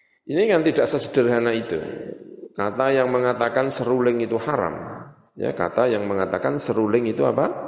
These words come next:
Haram. Buktinya Kanjeng Nabi belok arah. Kalau itu halal, Kanjeng Nabi tidak akan apa? Belok. Gitu.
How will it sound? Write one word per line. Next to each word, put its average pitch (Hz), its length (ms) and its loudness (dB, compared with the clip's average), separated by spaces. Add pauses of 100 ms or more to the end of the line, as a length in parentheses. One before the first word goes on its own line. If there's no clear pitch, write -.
(760)
Haram. 131 320 -2 (960)
Buktinya 143 480 0
Kanjeng 135 320 0
Nabi 123 320 -2
belok 131 280 4
arah. 190 300 0 (500)
Kalau 147 200 2
itu 147 240 2
halal, 175 480 0
Kanjeng 120 240 0
Nabi 101 200 -2
tidak 127 380 0
akan 170 100 0 (120)
apa? 175 120 0 (960)
Belok. 139 380 -2 (400)
Gitu. - 240 -16